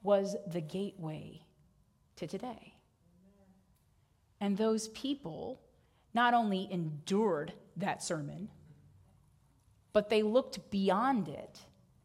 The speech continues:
to say, "Maybe you do have a call to ministry. And maybe we're not gonna let you say no.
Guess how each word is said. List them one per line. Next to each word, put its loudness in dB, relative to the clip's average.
to -4
say, -4
"Maybe -2
you 0
do -8
have -6
a -8
call -8
to -14
ministry. -16
And 2
maybe 2
we're 0
not 0
gonna 0
let 4
you 0
say -4
no. -6